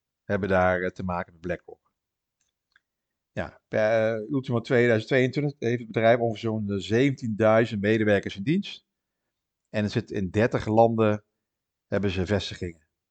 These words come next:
Nou, controversieel is die C E O van BlackRock, Larry Fink. Hij is wel, eh, controversieel. Hij roert zich stevig in het politieke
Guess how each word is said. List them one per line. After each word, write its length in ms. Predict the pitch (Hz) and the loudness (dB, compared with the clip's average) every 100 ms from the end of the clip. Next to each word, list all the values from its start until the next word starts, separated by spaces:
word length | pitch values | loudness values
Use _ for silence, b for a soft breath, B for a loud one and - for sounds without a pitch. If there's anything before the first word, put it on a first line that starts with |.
| _ _ _ _ _ _ _ _ _ _ _ _ _ _ | _ _ _ _ _ _ _ _ _ _ _ _ _ _
Nou, 140 | 87 | -14
controversieel 920 | - 180 175 160 160 139 180 190 165 | 0 0 2 0 2 2 6 6 6
is 120 | 170 | 2
die 100 | - | -2
C 420 | 139 - 165 135 139 | -6 -4 0 2 4
E 40 | |
O 200 | 175 139 | 4 4
van 240 | 127 123 | 2 -2
BlackRock, 640 | 104 107 98 101 151 - _ _ _ _ _ _ | 2 0 2 -2 -2 -4 _ _ _ _ _ _
Larry 420 | - 110 135 120 | -4 0 2 2
Fink. 500 | 107 - 113 131 - _ _ _ _ _ _ _ _ _ _ _ _ _ | 0 0 0 0 -10 _ _ _ _ _ _ _ _ _ _ _ _ _
Hij 160 | 117 | -2
is 100 | 127 | 0
wel, 380 | 127 120 120 117 | 2 2 4 4
eh, 100 | 117 | 2
controversieel. 840 | 131 120 107 113 117 127 156 202 - _ | 0 -6 -4 -4 2 4 4 0 -6 _
Hij 200 | - 127 | -6 -2
roert 260 | 131 175 202 | 2 2 2
zich 160 | - 123 | 0 -6
stevig 460 | - 180 190 160 | 2 4 4 2
in 160 | 165 147 | -2 -2
het 120 | 131 | 0
politieke 680 | 147 131 127 - 180 185 | 0 -2 -2 -8 -4 -4